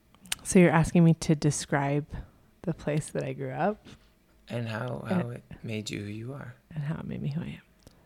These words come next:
Speaker 1: Okay. So,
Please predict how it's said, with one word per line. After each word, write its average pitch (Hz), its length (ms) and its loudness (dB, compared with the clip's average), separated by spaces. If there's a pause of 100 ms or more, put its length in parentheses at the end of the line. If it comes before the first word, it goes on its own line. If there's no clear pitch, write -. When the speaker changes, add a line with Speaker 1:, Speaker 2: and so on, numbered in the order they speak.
(200)
Speaker 1:
Okay. - 180 -18 (1900)
So, 190 580 4